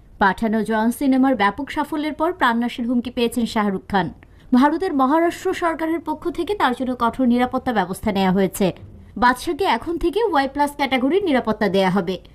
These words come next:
দুহাজার তেইশ সালে পরপর দুটি সিনেমা মুক্তি পেয়েছে বলিউড বাদশার। পাঠান ও জওয়ান সিনেমা দুটি বিশ্বজুড়ে বক্স অফিসে হাজার কোটি রুপির ক্লাবে অবস্থান পেয়েছে।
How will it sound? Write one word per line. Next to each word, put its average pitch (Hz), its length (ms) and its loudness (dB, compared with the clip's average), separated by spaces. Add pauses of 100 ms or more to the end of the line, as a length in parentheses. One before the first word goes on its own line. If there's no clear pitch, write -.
(200)
দুহাজার 202 380 2
তেইশ 214 260 4
সালে 262 180 0
পরপর 233 340 0
দুটি 214 240 -6
সিনেমা 233 320 0
মুক্তি 220 280 -2
পেয়েছে 262 300 -2
বলিউড 196 380 0
বাদশার। 180 400 -2 (480)
পাঠান 285 360 0
ও 415 60 -4
জওয়ান 320 280 -2
সিনেমা 349 340 -2
দুটি 311 240 2
বিশ্বজুড়ে 330 580 2
বক্স 226 300 -2
অফিসে 277 320 -4
হাজার 269 380 0
কোটি 285 200 -4
রুপির 247 300 -2
ক্লাবে 220 260 0
অবস্থান 208 440 -2
পেয়েছে। 185 460 -4